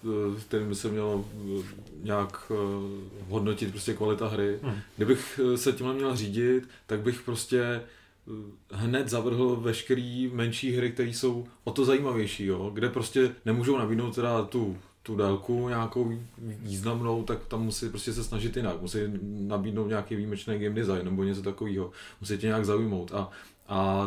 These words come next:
Speaker 1: to si myslím, jako, že, a to platí třeba i pro, já nevím, rozlohu toho světa třeba, jo. To, to dělá třeba zrovna Ubisoft u, u, u Assassina třeba, kdy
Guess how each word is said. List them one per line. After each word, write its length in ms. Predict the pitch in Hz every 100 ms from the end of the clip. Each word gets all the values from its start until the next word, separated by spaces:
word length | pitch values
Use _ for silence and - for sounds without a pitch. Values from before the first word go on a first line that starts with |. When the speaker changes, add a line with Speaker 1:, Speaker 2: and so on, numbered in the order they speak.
| 98
Speaker 1:
to 60 |
si 120 | 104 107
myslím, 240 | 101 110
jako, 140 | 101
že, 180 | 101 107 - -
a 60 | 98
to 100 | 123
platí 300 | 123 117 120
třeba 280 | - 110 117
i 140 | 117
pro, 520 | 98 117 113 104 98 -
já 100 | 104
nevím, 140 | 117
rozlohu 440 | 110 104 110 123 120
toho 180 | 127 131
světa 360 | 123 151 156
třeba, 300 | - 107 101
jo. 160 | 90 85
To, 180 | 104 98
to 140 | 92
dělá 180 | 110 120
třeba 240 | - 113 110
zrovna 260 | 107 107
Ubisoft 480 | 107 98 - 101 -
u, 240 | 107 101 101 - - -
u, 400 | 107 101 101 95 -
u 320 | 98 98 95 92
Assassina 460 | 101 113 - 113
třeba, 320 | 98 110 101 92
kdy 280 | 92 92